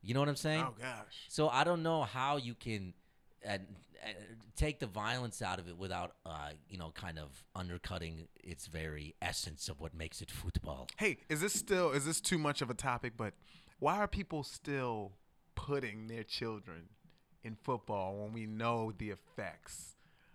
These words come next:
Speaker 2: of those type of collisions over the
Speaker 1: <laughs>
Speaker 2: years? Is
Speaker 1: That
Speaker 2: that
Speaker 1: is
Speaker 2: just a
Speaker 1: a
Speaker 2: whole
Speaker 1: great
Speaker 2: nother
Speaker 1: question.
Speaker 2: show?
Speaker 1: That is, no, it's a good question. I think they, I think it's the same thing where they're just like, "Oh,"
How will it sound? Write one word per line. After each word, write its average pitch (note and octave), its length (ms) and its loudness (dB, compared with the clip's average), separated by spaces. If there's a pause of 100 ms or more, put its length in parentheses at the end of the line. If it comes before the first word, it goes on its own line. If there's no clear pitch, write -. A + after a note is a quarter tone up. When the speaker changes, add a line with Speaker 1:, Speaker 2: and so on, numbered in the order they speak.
Speaker 2:
of G#2 200 -6
those A#2 280 0
type G#2 240 -2
of G#2 80 -10
collisions G#2+ 680 0
over A3 280 10
the A3+ 80 12
Speaker 1:
<laughs> E3+ 160 12
Speaker 2:
years? G3 180 12 (140)
Is E3 100 2
Speaker 1:
That G#3+ 120 12
Speaker 2:
that D4 80 12
Speaker 1:
is E4 100 12
Speaker 2:
just - 40 12
a G#3 40 12
Speaker 1:
a F3 40 12
Speaker 2:
whole G3 100 12
Speaker 1:
great B3 100 12
Speaker 2:
nother F#3+ 160 12
Speaker 1:
question. G3 380 12
Speaker 2:
show? - 20 -12 (260)
Speaker 1:
That G#3 160 12
is, G#3 220 4
no, C4+ 360 10
it's E3 160 6
a A#3 60 4
good G3 240 8
question. A3 320 8 (220)
I F3+ 120 12
think G3+ 260 8
they, D#3+ 320 12
I D3+ 100 12
think F#3+ 220 10
it's - 80 0
the A#2+ 80 4
same B2 300 8
thing A#2 400 8 (320)
where B2 160 8
they're B2+ 100 12
just A#2 260 6
like, G#2+ 420 8
"Oh," B2 480 12